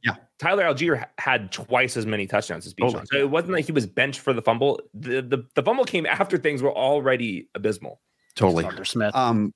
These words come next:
Speaker 1: Bryce Young, game-winning drive, starts on his five-yard line, five for five for sixty-eight yards.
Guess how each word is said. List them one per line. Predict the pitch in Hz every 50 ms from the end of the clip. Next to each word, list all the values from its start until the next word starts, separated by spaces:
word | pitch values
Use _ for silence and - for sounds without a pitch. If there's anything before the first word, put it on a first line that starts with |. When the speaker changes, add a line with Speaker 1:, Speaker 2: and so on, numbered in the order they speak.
| _ -
Speaker 1:
Bryce | 127 117 139 143 147 139 -
Young, | 165 143 139 123
game-winning | 104 127 120 120 113 113 104
drive, | 120 113 113 110 101
starts | - 123 110 - 113
on |
his | 101 90
five-yard | - - 104 101 90 101 95 95 90
line, | 92 92 92 -
five | - - 104 98 -
for | 107 -
five | - 90 90 85
for | - 92
sixty-eight | - - 90 - - - 85 87
yards. | - - - - - - - -